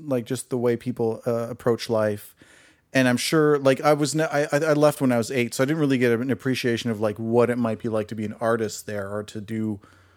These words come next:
um, to be creative. I just know that from, uh, Canada, from both sides of the coast. I've been, I've done it in Vancouver, I've done it in Toronto, and I, there's certainly <laughs> a big difference between those coasts, like, completely different ways of,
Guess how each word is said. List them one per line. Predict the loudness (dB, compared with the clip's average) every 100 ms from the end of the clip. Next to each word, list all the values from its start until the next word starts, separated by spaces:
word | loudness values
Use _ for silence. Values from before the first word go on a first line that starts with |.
| _ _
um, | -6 -4 -6
to | -8
be | -6 -6
creative. | 0 2 4 4 2 -4 -14 -20 _ _ -4
I | -2
just | -2 -2
know | 0 2
that | 0 -4
from, | -6 -4 -4 -6 -14 _ _ -6
uh, | -6 -6 -8
Canada, | -2 0 0 -2
from | -2 0
both | 2 2
sides | 2 0
of | -2
the | -4
coast. | -2 -2
I've | -2 0
been, | 2 2
I've | 0 0
done | 0
it | 0
in | 0
Vancouver, | -4 -4 -4 -4 -2 -4 -8 -20 -20
I've | -8
done | -4 -2
it | -4
in | -6
Toronto, | -6 -4 -4 -6 -8 _ _ _ _ _
and | -6 -2
I, | -2
there's | 0 0 0
certainly | -2 0 0
<laughs> |
a | -2
big | -4 -8 -2
difference | -2 0 -2 -2
between | -6 -2 -2 -2 -8 -20 -4
those | -4 -4
coasts, | 2 2 2 -2 -6
like, | -8 _
completely | -4 -4 0 2 2 2 0
different | 0 -2 -4 -6 -4
ways | 0 0 0
of, | -6 -10